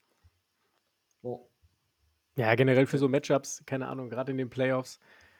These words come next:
Speaker 2: es kommt, kommt halt immer drauf an, wenn du, wenn du in ein Matchup reingehst und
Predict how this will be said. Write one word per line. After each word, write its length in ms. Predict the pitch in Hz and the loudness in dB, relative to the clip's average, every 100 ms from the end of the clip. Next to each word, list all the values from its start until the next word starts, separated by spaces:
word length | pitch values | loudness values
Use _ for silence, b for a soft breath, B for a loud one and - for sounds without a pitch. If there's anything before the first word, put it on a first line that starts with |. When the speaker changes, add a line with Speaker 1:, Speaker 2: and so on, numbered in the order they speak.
| b b b | b b b
Speaker 2:
es 200 | - 123 | -14 -4
kommt, 280 | 139 151 - | -2 -2 -2
kommt 160 | 143 151 | 0 2
halt 140 | 151 | 4
immer 140 | 151 | 4
drauf 160 | 143 120 | 2 0
an, 280 | 143 131 - | -4 -4 -8
wenn 240 | 123 127 139 | -6 0 4
du, 340 | 143 143 123 | 6 6 4
wenn 140 | 135 | 0
du 60 | 143 | 0
in 120 | 135 | -2
ein 60 | 131 | -2
Matchup 340 | 160 156 120 | 0 0 2
reingehst 440 | 123 151 147 143 131 | 0 0 -4 -6 -8
und 340 | 127 117 | -10 -12